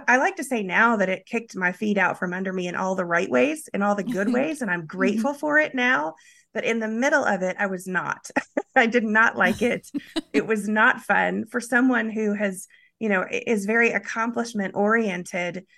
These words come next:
Speaker 1: Not being able to accomplish something was really difficult for me. And
Speaker 2: Mm.
Speaker 1: so I found myself, I, I had been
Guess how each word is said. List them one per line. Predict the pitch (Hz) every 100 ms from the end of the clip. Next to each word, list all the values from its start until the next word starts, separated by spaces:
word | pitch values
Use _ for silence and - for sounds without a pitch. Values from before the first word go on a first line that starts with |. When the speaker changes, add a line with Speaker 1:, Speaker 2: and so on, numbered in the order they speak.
| _ -
Speaker 1:
Not | 202 220 - 214
being | 233 226 226
able | 214 214 208
to | -
accomplish | 190 - 190 180 208 226
something | - 254 262 285 285
was | 208 190
really | 175 180 175 175
difficult | 180 202 208 - -
for | - 139
me. | - - - _ - - - 202
And | 226 175
Speaker 2:
Mm. | 160
Speaker 1:
so | 220 202
I | 214
found | 220 - 247 302
myself, | 269 202 208 208 196
I, | 233 285 294
I | 269
had | 311
been | 262 247 240 233